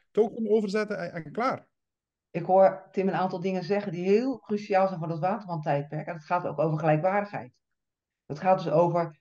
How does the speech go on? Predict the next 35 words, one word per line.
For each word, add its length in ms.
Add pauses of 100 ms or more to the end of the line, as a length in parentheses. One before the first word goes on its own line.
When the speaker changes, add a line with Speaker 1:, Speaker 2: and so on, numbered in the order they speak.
Speaker 2:
dat 180
we 60
het 120
zelf 280
gaan 140
doen. 300 (720)
De-, 200
dus 320
wat 180
nu 200
allemaal, 480
alles 240
is 60
uit 100
han-, 320
uit 140
handen. 520 (320)
We 100
gaan 220
decentraal 880
en 160
iedereen 280
gaat 280
gewoon, 440 (280)
dus 320 (200)
energie 680
gaan 200
we 80
zelf, 400 (180)
een 160
eigen, 500
eigen 360
energie 340
opwekken. 640
Eh, 280